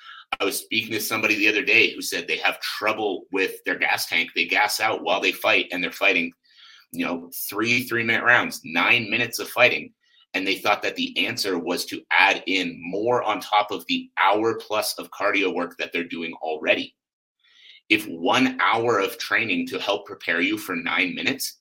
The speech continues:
isn't doing the trick, two hours of training isn't gonna do the trick either. It's not about the volume.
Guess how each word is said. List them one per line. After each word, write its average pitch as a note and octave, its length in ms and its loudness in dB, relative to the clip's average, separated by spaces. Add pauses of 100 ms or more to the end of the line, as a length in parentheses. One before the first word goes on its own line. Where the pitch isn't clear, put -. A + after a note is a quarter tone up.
(120)
isn't F#2+ 360 -4
doing G#2 260 -6
the F2 100 -4
trick, - 380 -2 (540)
two B2+ 240 4
hours A2+ 260 4
of F#2 120 -10
training F#2 340 0
isn't F2 280 -4
gonna F2 180 -2
do E2 140 -8
the D#2+ 100 -10
trick - 300 -6
either. - 340 -4
It's E2+ 180 -8
not F#2+ 220 0
about G#2+ 220 -6
the - 140 -8 (120)
volume. G2+ 580 0